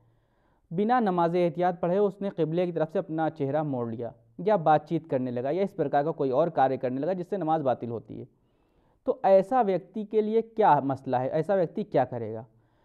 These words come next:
तो यहाँ पर हमारे फ़ुक़हा ये कहते हैं कि ऐसे व्यक्ति के लिए अनिवार्य ये है कि वो नमाज एहतियात पढ़े,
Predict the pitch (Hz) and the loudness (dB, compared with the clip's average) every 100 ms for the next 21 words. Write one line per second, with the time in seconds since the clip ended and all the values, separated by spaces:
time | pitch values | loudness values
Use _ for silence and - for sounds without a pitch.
0 | _ 208 202 220 220 202 160 151 143 131 | _ -6 -2 -2 -2 -2 0 -2 -2 -4
1 | 131 170 196 175 151 135 139 151 165 - | -4 -4 -2 -2 -4 -6 -6 -8 -8 -8
2 | - 147 147 233 190 131 117 - 113 117 | 0 2 2 2 2 2 -2 -6 -12 -10
3 | 110 110 110 _ _ _ _ 147 147 139 | -10 -10 -12 _ _ _ _ -4 -2 0
4 | 143 165 190 147 131 131 127 127 113 131 | 2 2 2 -2 -4 -6 -4 -6 -6 -6
5 | 131 123 120 123 120 131 127 127 127 127 | -4 -4 -4 -4 -4 -8 -8 -10 -6 -2
6 | 139 165 - 165 185 190 | -2 -2 -6 -6 -6 -12